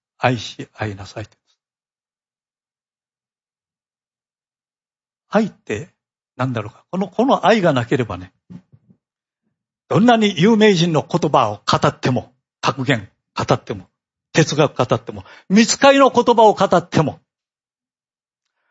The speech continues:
あらゆる奥義、あらゆる知識に通じていても、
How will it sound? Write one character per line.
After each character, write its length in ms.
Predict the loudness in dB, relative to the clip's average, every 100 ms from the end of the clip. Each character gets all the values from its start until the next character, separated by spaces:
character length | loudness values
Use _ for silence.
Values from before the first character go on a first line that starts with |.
| _ _ -2
あ 140 | 0
ら 140 | 4 4
ゆ 120 | 6
る 100 | 6
奥 200 | 4 4
義、 140 | 2
あ 140 | 4 6
ら 140 | 4
ゆ 100 | 4
る 100 | 2 -2 -6 -12 _ _ _ _ _ _ _ _
知 140 | 0 2
識 260 | 2 0
に 200 | 0 -2 _ _ _
通 240 | -6 -4 -2
じ 100 | -4
て 80 | -6
い 60 |
て 80 | -6
も、 180 | -12